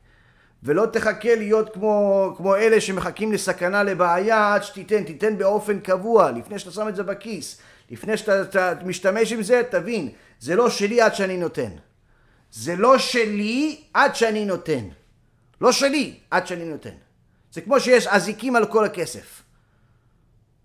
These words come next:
ולא משתחררים עד שאתה נותן. זה בן אדם שמבין דבר כזה, הוא כבר במצב טוב. כבר במצב טוב. מי במצב יותר טוב?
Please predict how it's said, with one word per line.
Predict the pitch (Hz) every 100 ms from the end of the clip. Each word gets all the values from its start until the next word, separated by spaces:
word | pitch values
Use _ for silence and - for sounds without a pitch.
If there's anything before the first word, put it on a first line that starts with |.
| _ _
ולא | 117 180 262 285 220 185 262
משתחררים | 294 220 226 170 277
עד | 247
שאתה | - 214
נותן. | 185 170 131 - _ _ _ _ _
זה | - 170
בן | 233 226
אדם | 254
שמבין | 208 208 196 233
דבר | 214 208 190
כזה, | 160 139 196 233
הוא | 226
כבר | 170 233 262
במצב | 202 226 196 185 208 202
טוב. | - 147 107 - _ _ _
כבר | - 226 269
במצב | 247 - 220 190
טוב. | - 123 - _ _ _ _ _ -
מי | 160 294
במצב | 277 240 - 240
יותר | 214 - 214
טוב? | 180 170 202 -